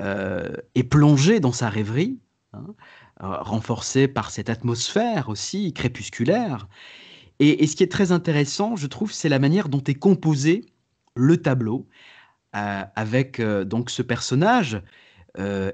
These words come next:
et cette, euh, ce, ce, ce, ces vestiges d'une ancienne église gothique au tout premier plan. On retrouve donc là le motif de la ruine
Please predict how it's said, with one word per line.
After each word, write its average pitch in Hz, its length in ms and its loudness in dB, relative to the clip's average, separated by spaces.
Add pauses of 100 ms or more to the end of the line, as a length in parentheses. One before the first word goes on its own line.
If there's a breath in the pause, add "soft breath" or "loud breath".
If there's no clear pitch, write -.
et 147 320 6
cette, 135 500 -4
euh, 110 520 2
ce, - 320 -2
ce, - 260 -6
ce, - 240 -8
ces 123 220 2
vestiges 135 680 2 (300 loud breath)
d'une 139 220 4
ancienne 190 480 4
église 160 360 -2
gothique 170 720 -4
au 123 100 -10
tout 165 140 -6
premier 151 280 0
plan. 165 340 -6 (800 soft breath)
On 117 140 -6
retrouve 135 440 -4
donc 123 220 -2
là 131 160 0
le 110 120 -2
motif 123 480 -4
de 110 80 -2
la 120 160 0
ruine 156 540 2